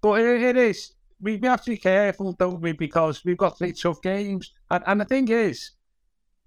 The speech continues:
I, I mean, you get, you get all statty about this stuff, can't you? But if there's nine teams involved, at, at any, any weekend, two of them teams are probably gonna play each other.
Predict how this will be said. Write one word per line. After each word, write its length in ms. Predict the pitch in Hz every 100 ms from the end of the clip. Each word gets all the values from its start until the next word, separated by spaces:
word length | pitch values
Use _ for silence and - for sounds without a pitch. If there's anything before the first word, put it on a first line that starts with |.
| _
I, 120 | 131
I 60 | 151
mean, 160 | 170 170
you 60 | 196
get, 180 | 226 202
you 80 |
get 180 | 190 226
all 100 | 208
statty 420 | 170 - 175 -
about 220 | 190 175 -
this 160 | 135
stuff, 220 | - 143
can't 240 | - 160 175
you? 80 | 160
But 220 | 156 - _ _
if 140 | 170
there's 160 | - 180
nine 300 | 233 247 247
teams 420 | - 190 214 208
involved, 600 | 202 196 185 139 110 95 _ _ _ _ _ _ -
at, 140 | 156 - _ _ _ _ _ -
at 100 | 170
any, 240 | 226 233 190
any 260 | 226 226
weekend, 720 | 180 143 170 190 175 117 101 - _ _ _
two 220 | - 214 208
of 40 |
them 160 | 185 156
teams 500 | - 180 202 190 -
are 40 |
probably 280 | 175 165 147
gonna 180 | 139 135
play 240 | - 175 185
each 160 | 170
other. 280 | 190 175 143